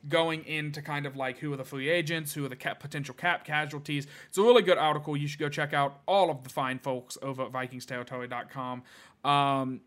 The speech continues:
for that. But we are literally just starting at the top of his list and going down and talking about whether or not we should re-sign these people or let them walk and enjoy those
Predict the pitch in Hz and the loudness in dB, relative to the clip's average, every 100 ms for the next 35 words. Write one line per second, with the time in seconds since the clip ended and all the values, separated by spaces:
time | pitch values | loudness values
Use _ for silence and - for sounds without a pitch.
0 | _ - 175 151 156 151 151 156 226 226 | _ -8 -2 2 4 4 0 2 4 4
1 | 202 208 185 170 - 180 175 160 147 - | 4 2 0 -2 -2 0 2 -2 -8 -4
2 | 180 190 185 180 170 175 160 - 135 123 | -2 -2 -2 -4 0 0 0 -6 -14 -12
3 | 117 156 160 151 147 151 147 143 - _ | -4 -2 -2 -2 0 2 0 -2 -8 _
4 | _ _ - 143 139 165 151 160 151 151 | _ _ -6 -4 0 2 2 0 0 0
5 | 147 147 143 147 147 143 143 131 147 147 | 0 0 0 -2 -2 -2 -2 -4 -2 -2
6 | 156 151 151 151 147 147 156 151 147 147 | 0 0 0 -2 -4 -4 -6 -4 -4 -4
7 | 135 127 131 143 147 143 131 131 135 135 | -4 -2 -2 -2 -2 -4 -2 0 0 -2
8 | - - - _ - 135 127 127 123 143 | -6 -20 -20 _ -4 -2 -2 -4 -4 -4
9 | 135 123 143 143 139 135 - | -4 -2 0 0 -2 -2 -6